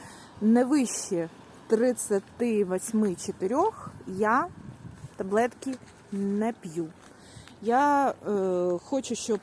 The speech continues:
е, сам організм, він, е, боровся з інфекцією.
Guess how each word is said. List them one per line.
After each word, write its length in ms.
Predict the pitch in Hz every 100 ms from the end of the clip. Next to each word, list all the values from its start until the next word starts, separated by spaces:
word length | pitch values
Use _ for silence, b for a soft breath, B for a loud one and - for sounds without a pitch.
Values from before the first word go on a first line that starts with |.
| -
е, 260 | 185 180
сам 260 | 185 220 196
організм, 680 | 180 202 214 247 330 - 320 320 320 -
він, 420 | 202 208 240 240
е, 220 | 254 254 247
боровся 680 | 180 170 196 226 - 220 -
з 280 | 190 185 226 -
інфекцією. 960 | 220 208 180 160 - - 147 139 135